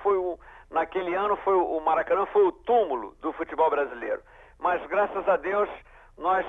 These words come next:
revivemos outras épocas, né? E talvez essa derrota nos tenham dado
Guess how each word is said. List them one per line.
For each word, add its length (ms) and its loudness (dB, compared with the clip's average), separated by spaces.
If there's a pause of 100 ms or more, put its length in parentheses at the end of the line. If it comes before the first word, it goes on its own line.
(120)
revivemos 640 -2
outras 340 0
épocas, 420 0 (140)
né? 340 -4 (340)
E 80 -4
talvez 600 2
essa 260 2
derrota 540 4
nos 240 -2
tenham 320 -2
dado 420 2